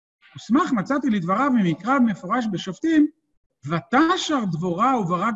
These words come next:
בן אבינועם." זה באמת, אה, אני שוב מסתכל על זה רגע כלמדן,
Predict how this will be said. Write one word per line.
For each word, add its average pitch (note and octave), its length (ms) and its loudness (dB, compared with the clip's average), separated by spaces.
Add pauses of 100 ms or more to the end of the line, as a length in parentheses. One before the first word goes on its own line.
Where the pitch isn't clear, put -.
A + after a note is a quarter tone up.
בן F#3+ 140 -2
אבינועם." D3+ 440 -2 (1120)
זה F#3+ 140 -2
באמת, F3 440 -2
אה, D3+ 320 -2 (720)
אני D#3 200 0
שוב G3+ 200 -2
מסתכל E3 280 -6
על G#3 160 -2
זה F3+ 100 -2
רגע G3+ 240 -2
כלמדן, G3 800 0